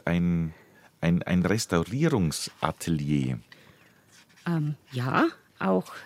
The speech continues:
Speaker 2: das ist natürlich, sag ich mal, nachhaltig. Ähm, man schenkt alten Möbeln verhilft ihnen auch zu einem neuen Leben oder ein bisschen, wenn sie ein bisschen in die Jahre gekommen sind, ähm, zu einem neuen Glanz.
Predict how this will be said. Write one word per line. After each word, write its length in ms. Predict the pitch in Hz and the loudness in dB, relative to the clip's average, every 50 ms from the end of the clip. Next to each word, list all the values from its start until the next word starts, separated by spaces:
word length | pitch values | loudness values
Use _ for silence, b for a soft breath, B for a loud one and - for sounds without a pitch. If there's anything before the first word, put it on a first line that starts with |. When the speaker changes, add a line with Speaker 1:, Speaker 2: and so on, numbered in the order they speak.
| - - - | -20 -14 -8
Speaker 2:
das 260 | - 147 170 - - | -6 -6 -6 -6 -6
ist 200 | - 240 - - | -8 -6 -4 -4
natürlich, 600 | 226 233 220 - - 226 226 226 233 240 233 - - b b b b b b b b b _ - | -4 -4 -4 -2 -2 -2 0 0 0 0 -2 -4 -12 b b b b b b b b b _ -18
sag 260 | - - 202 190 180 | -10 -6 -4 -4 -4
ich 180 | 196 190 - 196 | -4 -6 -4 -4
mal, 300 | 190 190 190 190 196 202 _ _ _ - | -4 -2 -2 -2 -4 -6 _ _ _ -6
nachhaltig. 1000 | 165 151 151 156 170 220 - - 226 226 220 233 220 - 254 254 240 - - - _ _ _ _ _ _ _ - _ _ - | -4 0 0 0 0 0 -2 -4 -4 -2 -2 -2 -2 -2 -2 -2 -4 -6 -12 -20 _ _ _ _ _ _ _ -20 _ _ -12
Ähm, 380 | 202 196 196 196 190 196 202 185 - _ - | -10 -6 -4 -4 -4 -4 -4 -6 -10 _ -6
man 460 | 202 180 165 160 170 170 180 190 185 | -4 -2 0 2 2 2 2 2 0
schenkt 480 | - - 190 123 185 190 - - - - | -2 -2 0 0 0 0 -2 -4 -2 0
alten 420 | 160 160 170 - - 165 151 147 | 2 2 2 4 4 4 6 6
Möbeln 520 | 143 151 175 190 175 254 285 294 302 302 - _ _ _ _ _ _ _ _ _ - - | 8 8 6 6 6 6 6 8 6 4 2 _ _ _ _ _ _ _ _ _ -10 -6
verhilft 340 | 185 190 190 185 - - - | -2 -2 -2 -2 -4 -4 -2
ihnen 300 | 151 190 185 175 185 - - | 2 2 4 2 2 2 2
auch 160 | - 220 - | 0 -2 -2
zu 160 | - - 226 | -2 0 4
einem 140 | 233 240 240 | 6 6 6
neuen 260 | 214 185 196 240 233 | 6 6 6 6 6
Leben 340 | 214 208 214 226 233 240 226 | 6 6 6 6 6 6 6
oder 220 | - 160 - - - | 4 4 2 2 4
ein 180 | 180 185 - | 4 4 4
bisschen, 480 | - 214 185 - - - 208 208 220 - B B B B B B B B B B | 4 2 2 2 2 4 6 6 6 4 B B B B B B B B B B
wenn 100 | 208 240 | 2 4
sie 120 | 185 220 247 | 6 6 6
ein 120 | 247 208 | 8 6
bisschen 300 | 285 240 - 285 269 247 | 6 6 6 6 8 8
in 120 | 233 226 | 8 8
die 120 | 185 185 185 | 8 8 8
Jahre 320 | 202 185 208 226 226 226 | 8 8 6 6 6 4
gekommen 540 | 165 220 190 - - 208 208 202 208 214 214 | 4 2 0 0 2 2 2 4 4 2 2
sind, 400 | - - 160 202 208 214 - - B B B B B B B B B B B B - | 2 4 6 6 6 6 4 0 B B B B B B B B B B B B 0
ähm, 380 | 185 180 180 180 180 190 180 156 - | 2 2 4 4 4 4 2 0 -4
zu 160 | - - 165 | -2 2 4
einem 100 | 143 147 | 4 6
neuen 320 | 151 151 135 131 127 131 131 | 6 6 6 6 4 2 2
Glanz. 580 | - 139 127 139 185 269 320 311 - - - | 2 4 4 6 8 8 6 6 4 -2 -6